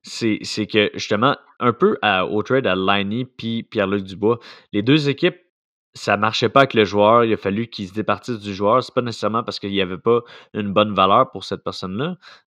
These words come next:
mais c'est qu'à ce moment-là, le joueur voulait pas jouer dans cette équipe-là.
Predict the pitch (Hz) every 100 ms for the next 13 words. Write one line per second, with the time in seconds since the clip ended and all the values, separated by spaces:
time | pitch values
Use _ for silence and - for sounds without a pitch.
0 | - 95 95 117 131 - 117 113 101 -
1 | 101 101 101 95 113 123 104 113 98 90
2 | 107 104 117 104 - 98 95 - 101 127